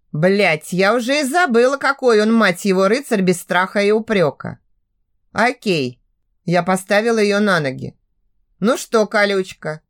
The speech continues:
устроить нам за тебя Мочилова? Или ты позволишь отвезти твою задницу домой?» без грёбаных приключений. Она нервно волосы за уши заправила,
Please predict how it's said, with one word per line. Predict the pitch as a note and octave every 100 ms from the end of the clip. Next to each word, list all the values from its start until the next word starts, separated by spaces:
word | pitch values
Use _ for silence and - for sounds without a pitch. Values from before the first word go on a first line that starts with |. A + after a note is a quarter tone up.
| _
устроить | F3 E3+ A#3+ E4 F#4+
нам | C#4 A3
за | F#3
тебя | F#3 G#3+ G3+ F3+
Мочилова? | F#3 G#3 - E3+ C#3 A#2 A2+ - _ _
Или | A3 B3 A3+
ты | A3+
позволишь | A3 A3 G#3+ C4+ F4 C4+
отвезти | G3+ G3+ G#3 -
твою | G3+ F#3+ F#3+
задницу | F#3+ A3 A3+ A#3 A3+
домой?» | A3 G#3 G#3 D#3+ A2+ B2 _ _ _
без | E3+ G3+
грёбаных | F#3+ A#3 F3+ D#3 D3
приключений. | - E3+ F3+ G3 G#3 F#3+ D3+ B2 G#2 - _ _ _ _ _ _ _ _
Она | - F#3 G3+
нервно | A3 C#4+ D4+ C4+
волосы | B3 G#3 D#3+ E3 E3+
за | F#3 G#3
уши | A3 A3
заправила, | A3+ A#3 B3 G3+ D3+ C3 A#2+